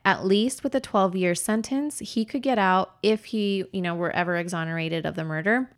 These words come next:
Unfortunately, it's a double-edged sword because now that he has pled guilty to the carjacking, if his murder case is ever brought back to court, the prosecutor can say, "Well, look at his history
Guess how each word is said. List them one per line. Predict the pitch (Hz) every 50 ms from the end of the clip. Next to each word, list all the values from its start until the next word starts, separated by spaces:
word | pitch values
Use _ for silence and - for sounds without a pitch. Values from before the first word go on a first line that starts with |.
| - - _ _ - 196 208 220 233 240 233
Unfortunately, | 233 - 269 285 269 - - - 180 - - - - - - 226 _ - - - - - - _ -
it's | 202 190 -
a | - 175
double-edged | 185 170 165 175 185 185 185 185
sword | - - - 214 190 - - - 190 - -
because | 202 190 - - - - 202 196 180 - - 202 - - -
now | 202 190 185 185 185 185
that | 185 214 220 214
he | - 247
has | 247 247 -
pled | - - - 233 214 -
guilty | - 190 180 170 - - 202 196
to | - - 214
the | 214 254
carjacking, | 247 - - 180 175 165 185 160 156 - - - - 185 185 - - - - - - _ _ -
if | 294 311 311 -
his | 381 330 294
murder | 254 226 214 202 196 196 190
case | - - 190 175 175 - - -
is | - 190 180 - -
ever | 180 180 180 185 202 202
brought | 180 - 185 175 - -
back | - 175 170 175 -
to | - 185
court, | - - - 165 165 180 233 226 - - -
the | - 190
prosecutor | - - - 180 180 - - 233 - - 262 269 277
can | 269 - 240 233
say, | 214 - 202 190 185 180 175 - - _ -
"Well, | 180 180 175 165 - - 190 - _ _ _ _ -
look | 190 185 180 185 185 190 185 196
at | 190
his | 185 185 185
history | - 185 175 - - - 170 165 165 165 170